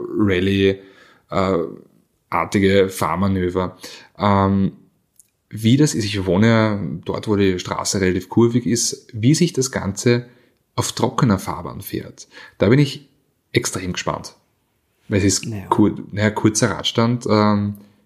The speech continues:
Speaker 1: stark heckbetonter Allradantrieb auf Wunsch. Gesperrtes Tief, das könnte schon, ja, könnte sehr lustig werden.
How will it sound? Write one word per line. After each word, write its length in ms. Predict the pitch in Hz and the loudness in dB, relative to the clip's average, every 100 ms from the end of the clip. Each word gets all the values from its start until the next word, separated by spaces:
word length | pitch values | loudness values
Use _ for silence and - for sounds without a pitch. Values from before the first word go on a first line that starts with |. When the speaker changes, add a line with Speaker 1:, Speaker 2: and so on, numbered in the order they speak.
| - | -10
Speaker 1:
stark 440 | - 82 90 131 | -4 0 0 2
heckbetonter 640 | 101 - 120 - 104 104 98 | 0 2 0 2 0 0 -2
Allradantrieb 600 | 101 104 98 95 - - | -2 0 0 0 -4 -2
auf 140 | 101 | 0
Wunsch. 380 | 101 117 180 - _ _ _ _ _ _ _ _ _ _ _ _ _ - - - - - | 2 2 0 -8 _ _ _ _ _ _ _ _ _ _ _ _ _ -16 -14 -18 -18 -12
Gesperrtes 580 | 107 - 104 90 143 | -6 0 2 4 2
Tief, 400 | 143 185 - - _ _ 185 202 202 | 2 0 -2 -12 _ _ -6 -4 2
das 200 | 190 180 | 2 2
könnte 280 | - 170 170 | 2 2 4
schon, 360 | 175 165 160 - _ _ _ _ _ _ | 4 4 0 -8 _ _ _ _ _ _
ja, 100 | 98 | 2
könnte 280 | 104 98 82 | 2 0 0
sehr 100 | 87 | 0
lustig 340 | 80 - 82 67 | 0 -2 -6 -6
werden. 260 | - - | -10 -12